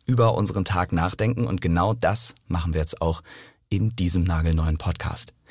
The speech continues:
Es geht bei uns um die Dinge, die relevant sind für Klinikärzte. Dinge, die euch in eurem Klinikalltag begleiten, worüber ihr vielleicht grübelt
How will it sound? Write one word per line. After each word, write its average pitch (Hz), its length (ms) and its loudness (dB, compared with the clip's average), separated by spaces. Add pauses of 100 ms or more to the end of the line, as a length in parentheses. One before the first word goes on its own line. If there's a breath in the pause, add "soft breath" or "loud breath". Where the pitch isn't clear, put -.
(340 loud breath)
Es 117 120 0
geht 131 100 0
bei 139 80 0
uns - 260 2
um 127 120 2
die 131 200 0
Dinge, 139 300 2
die 113 400 2
relevant 101 360 4
sind 107 220 2
für 92 140 0
Klinikärzte. 82 800 0 (540)
Dinge, 92 360 2 (600 loud breath)
die 110 160 0
euch 104 240 4
in 104 80 2
eurem 95 240 2
Klinikalltag 110 680 0
begleiten, 110 520 0
worüber 85 320 0
ihr 87 220 0
vielleicht 85 440 -2
grübelt 110 600 2